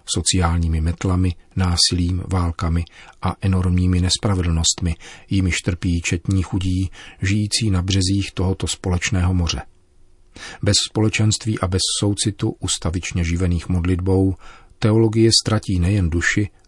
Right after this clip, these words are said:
ale i inteligenci a schopnost křesťansky interpretovat realitu. Bez soucitu čerpaného ze srdce Kristova hrozí teologům, že budou pohlceni privilegiem těch, kdo se uvážlivě stavějí mimo svět a nemají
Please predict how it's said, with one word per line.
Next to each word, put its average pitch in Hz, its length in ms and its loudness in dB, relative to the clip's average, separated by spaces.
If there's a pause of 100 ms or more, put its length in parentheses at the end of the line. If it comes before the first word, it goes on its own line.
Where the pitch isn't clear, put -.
ale 92 200 0
i 90 120 -4
inteligenci 104 920 2
a 80 100 -6 (100)
schopnost - 480 -2
křesťansky - 640 0
interpretovat 92 800 -2
realitu. 80 500 -2 (840)
Bez 104 140 4 (160)
soucitu 123 420 0
čerpaného 92 640 0
ze 85 120 0 (100)
srdce - 260 -2
Kristova 92 580 -2 (400)
hrozí 95 400 2
teologům, 101 600 2
že 95 100 2
budou 90 260 2
pohlceni 95 580 0
privilegiem 95 720 0
těch, - 420 -4 (360)
kdo 92 220 0
se - 100 0
uvážlivě 95 640 2
stavějí 98 560 0
mimo 90 280 2 (100)
svět 98 320 -2 (360)
a 92 100 0
nemají 98 360 4